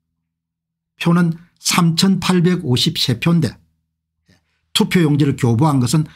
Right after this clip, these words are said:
삼천칠백육십사 표가 된 겁니다. 육십일곱 표 차이가 전산으로 후보별 득표수하고 실물로 된 투표지 개수의 차이가 난 겁니다.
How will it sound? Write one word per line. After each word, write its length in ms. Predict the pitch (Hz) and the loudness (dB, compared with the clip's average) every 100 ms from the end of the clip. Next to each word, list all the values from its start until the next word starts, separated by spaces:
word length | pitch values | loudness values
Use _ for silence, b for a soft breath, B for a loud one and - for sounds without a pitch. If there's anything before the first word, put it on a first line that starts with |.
| B - | B -6
삼천칠백육십사 1500 | - 170 160 196 196 - 185 180 165 165 - 185 - 120 | 0 0 2 2 2 2 2 2 2 0 -2 -4 -4 -4
표가 200 | - 160 | 0 -2
된 140 | 107 92 | -2 -8
겁니다. 340 | 92 - - _ _ _ - | -12 -20 -20 _ _ _ -4
육십일곱 640 | 156 - 202 175 208 190 190 | -2 0 0 2 2 2 0
표 140 | 156 | -2
차이가 540 | - 160 131 156 165 b b b b | 0 0 2 0 -4 b b b b
전산으로 680 | - 135 143 180 185 165 - - _ _ _ _ _ _ | 0 0 2 2 2 0 -2 -12 _ _ _ _ _ _
후보별 560 | - 208 190 165 151 - - | -2 0 2 2 0 -4 -4
득표수하고 960 | 196 - 196 - 160 143 147 196 - _ - | -2 0 0 2 0 0 0 -2 -6 _ -4
실물로 640 | - 226 226 214 202 170 | 0 2 2 4 2 2
된 360 | 180 190 170 _ _ - | 0 0 -4 _ _ -4
투표지 360 | 214 170 127 | 0 0 0
개수의 520 | 120 139 - 135 120 - | 0 -2 0 -2 -2 -4
차이가 320 | - 190 120 | -2 0 0
난 180 | 92 87 | -4 -10
겁니다. 340 | 92 98 | -16 -20